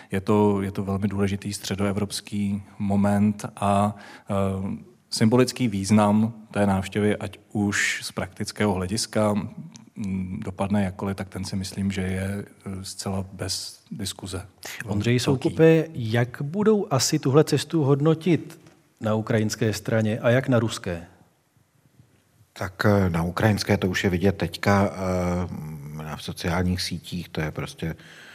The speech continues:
Speaker 3: bráno jako obrovské gesto, obrovská podpora. A, eh, na té, tak to bude hodnoceno, eh, přirozeně negativně, ale vzhledem k tomu, že,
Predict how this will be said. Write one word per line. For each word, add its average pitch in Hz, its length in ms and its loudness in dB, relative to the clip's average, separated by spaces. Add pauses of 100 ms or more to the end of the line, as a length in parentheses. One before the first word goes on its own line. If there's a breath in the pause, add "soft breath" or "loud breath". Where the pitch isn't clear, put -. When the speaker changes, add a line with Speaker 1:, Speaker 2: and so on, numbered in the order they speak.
(140 loud breath)
Speaker 3:
bráno 95 520 2
jako 87 300 -2
obrovské 90 680 -4
gesto, 95 760 0
obrovská 85 560 -8
podpora. 92 680 0 (640 loud breath)
A, 104 360 4 (920)
eh, 165 300 0
na 165 140 -2
té, 202 180 4 (720)
tak 92 160 -4 (360)
to 87 100 -6
bude 92 220 -4
hodnoceno, 101 600 -4 (640 loud breath)
eh, 104 200 2
přirozeně 101 520 0
negativně, 98 560 0
ale 87 140 0
vzhledem 92 300 4
k - 40 -8
tomu, 101 220 4
že, 92 60 0